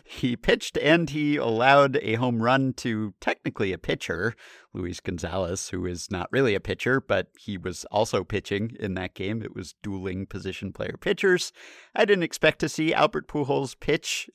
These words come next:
anytime this season, but I like that he did. Why not?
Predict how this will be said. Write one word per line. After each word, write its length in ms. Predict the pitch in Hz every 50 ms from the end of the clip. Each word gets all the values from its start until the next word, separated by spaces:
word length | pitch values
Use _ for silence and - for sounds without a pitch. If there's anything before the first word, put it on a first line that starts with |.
| -
anytime 460 | - 135 139 143 - 147 143 143 147 143
this 120 | 143 -
season, 460 | - 151 147 139 - 175 170 175 165 _ -
but 220 | 127 117 117 - -
I 260 | - 104 104 104 104 104
like 340 | 101 95 98 101 107 - -
that 120 | 107 104
he 120 | 101 98 95
did. 480 | 90 - 101 98 123 160 190 220 285 - - - - - - - _ -
Why 220 | - 95 90 90
not? 320 | 90 92 101 127 170 -